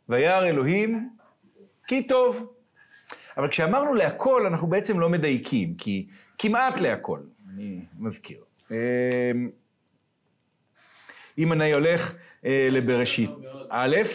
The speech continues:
ו-, אה, מחפש את המילה טוב, אז אני מוצא כמה נחמד, כמה יפה, שבע הופעות של המילה טוב. "וירא אלוהים את האור, כי טוב", זאת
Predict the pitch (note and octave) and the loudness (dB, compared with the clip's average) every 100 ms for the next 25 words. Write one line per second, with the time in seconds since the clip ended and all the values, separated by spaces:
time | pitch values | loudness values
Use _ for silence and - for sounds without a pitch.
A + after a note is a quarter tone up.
0 | - A2+ A#2+ C3+ C#3 C3 B2+ B2+ B2 A#2+ | -10 -8 -2 2 2 2 2 2 0 2
1 | A#2 A#2 A2+ - _ _ _ _ _ _ | 2 2 0 -4 _ _ _ _ _ _
2 | _ _ _ _ A#2 C3 C#3 - D#3 - | _ _ _ _ -4 -2 -2 -2 -4 0
3 | B2 B2 A#2+ - F2+ A#2 F3+ G3 - _ | 0 2 0 0 -2 -2 -4 -10 -18 _
4 | - _ _ _ _ _ - F#3+ A3 A#3 | -20 _ _ _ _ _ -2 0 2 0
5 | A#3 C#4+ C4+ B3 A#3 A#3 G#3 - F3+ G3+ | 2 2 4 2 2 0 0 0 2 4
6 | G3+ D#3+ - D#3+ D#3 C#3 - C#4+ C#4 C4+ | 2 0 -2 2 2 2 0 0 0 -4
7 | - - - D4 F#3 F#3 F3 C#3 C#3+ C#3+ | -14 -4 0 2 4 4 2 0 0 0
8 | C#3+ F3 E3+ - - D3+ D3 D3 D#3 C#3 | 2 2 0 -8 -4 0 2 0 0 0
9 | C3+ B2+ B2+ - F3 C#3+ F2+ - _ _ | 2 2 0 -2 -2 -2 -2 -12 _ _
10 | _ _ _ _ - G#2+ A#2 A#2 A2 G#2+ | _ _ _ _ -4 0 2 2 2 0
11 | A2+ E3 B3 A#3 G3+ F3+ - F3+ E3+ D#3 | 2 4 4 4 2 -4 -6 -6 -2 2
12 | D3 C3 - B2 B2 B2 | 2 0 -8 -4 -2 -2